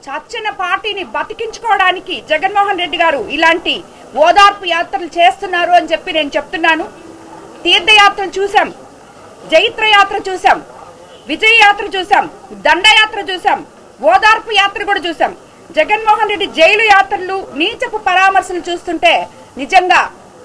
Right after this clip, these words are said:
మాలాంటి మహిళలంతా సిగ్గుతో తల దించుకోవాలనిపిస్తుంది. ఎక్కడ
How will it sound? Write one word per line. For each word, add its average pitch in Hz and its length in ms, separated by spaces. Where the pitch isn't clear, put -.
మాలాంటి 392 500
మహిళలంతా 339 840
సిగ్గుతో 480 500
తల 359 160
దించుకోవాలనిపిస్తుంది. 339 1040
ఎక్కడ 494 220